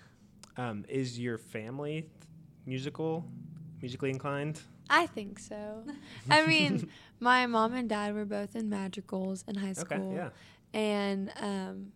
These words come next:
Speaker 2: my sisters, I think, I, I, they can sing. Like, my oldest sister, Abby,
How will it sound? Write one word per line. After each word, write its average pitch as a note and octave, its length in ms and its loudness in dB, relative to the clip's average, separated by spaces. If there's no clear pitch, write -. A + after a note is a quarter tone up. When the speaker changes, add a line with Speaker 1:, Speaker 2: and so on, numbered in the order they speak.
Speaker 2:
my A#3+ 180 6
sisters, G3 840 -2
I G#3 160 6
think, A3 360 -6
I, C#4 200 2
I, D3+ 220 -4
they E4+ 120 6
can A4 200 -4
sing. G3+ 560 0
Like, C4 200 0
my C4 220 2
oldest A#3 340 4
sister, G3 560 -2
Abby, G3+ 580 0